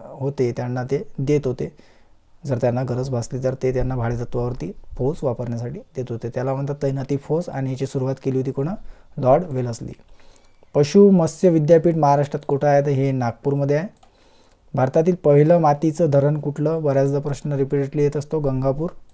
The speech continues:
जांभी मृदा कोणत्या जिल्ह्यात सर्वाधिक आढळते? बऱ्याचदा हा सुद्धा प्रश्न येतो, रत्नागिरीमध्ये ही जांभी मृदा जी आहे सर्वाधिक आढळते. भारताचा पोलादी पुरुष म्हणून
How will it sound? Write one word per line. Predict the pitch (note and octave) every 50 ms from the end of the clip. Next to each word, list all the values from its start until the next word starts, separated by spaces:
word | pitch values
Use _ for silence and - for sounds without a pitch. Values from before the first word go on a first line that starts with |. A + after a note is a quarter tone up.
| _ _ - - - - - - - - - _ - - -
जांभी | C#3 C3 C3 D3 D#3
मृदा | E3 E3 D#3+ E3 D#3+ F3 E3+ F3
कोणत्या | F3 D#3 D3+ D3+ D3 E3 E3 D#3+
जिल्ह्यात | D3+ D3+ D3+ D#3+ D#3
सर्वाधिक | - D#3 C#3+ C#3 D3 C#3+ D#3 D3+ D3+
आढळते? | C3+ C3+ D3 D3 D3 D#3+ D#3 D3+
बऱ्याचदा | C#3+ C#3 C3+ C#3+ C#3+ C#3+ C#3+ C3
हा | C3+
सुद्धा | C3 - C#3+ C#3 D3
प्रश्न | C#3 D3 C#3 C3+ D3+
येतो, | C#3+ C#3 D3 D#3+ D#3+
रत्नागिरीमध्ये | C#3+ C#3 - - - D3+ C#3+ C#3+ C#3+ D3 D3 C#3+ C#3 C#3+
ही | C#3+
जांभी | C3+ C3+ B2+ B2+ C3 C3+
मृदा | C3 C3 C3 D3 F3+ G3 - - - - - - - - C3+
जी | C3 C3
आहे | B2+ A#2+ C3 D#3+
सर्वाधिक | F#3+ - D3 C3+ C3 B2 B2 E3 - - - -
आढळते. | C3 A#2 A#2 A2+ A2+ - C3 - - - - - _ _ _ _ - - - - - - _ -
भारताचा | C3 C3 C#3 C#3+ - F3 E3+ - G3 F#3+ F#3 F#3+ F#3+
पोलादी | F#3+ F#3+ F3 D#3+ D3+ D#3 D#3+ E3 E3+
पुरुष | E3 E3+ D#3 D#3 E3 D#3
म्हणून | E3+ D#3 D3+ D#3 D#3+ E3 F3 F3